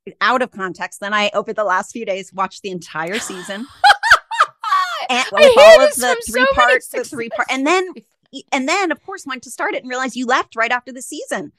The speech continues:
Speaker 1: So I was like, I got to see your
Speaker 2: Heyday.
Speaker 1: final season. And
Speaker 2: Yeah.
Speaker 1: yes.
Speaker 2: And I will
Speaker 1: Yes.
Speaker 2: say, I'm gonna tell you a lot of behind the scenes because, so this is in my, it is in my,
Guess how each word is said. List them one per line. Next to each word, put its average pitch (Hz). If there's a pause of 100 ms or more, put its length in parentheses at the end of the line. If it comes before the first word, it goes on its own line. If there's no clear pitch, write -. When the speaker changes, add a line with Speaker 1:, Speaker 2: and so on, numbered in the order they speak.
(300)
Speaker 1:
So 254
I 277
was 302
like, 277
I 254
got 294
to 302
see 254
your 247 (640)
Speaker 2:
Heyday. 220
Speaker 1:
final 254
season. 370 (280)
And 247
Speaker 2:
Yeah. 226
Speaker 1:
yes. 370 (420)
Speaker 2:
And 302
I 349
will 427
Speaker 1:
Yes. -
Speaker 2:
say, 311
I'm 247
gonna 285
tell 320
you 359
a 311
lot 262
of 220
behind 214
the 185
scenes 185
because, 214
so 226
this 302
is 339
in 269
my, 220
it 294
is 392
in 370
my, 294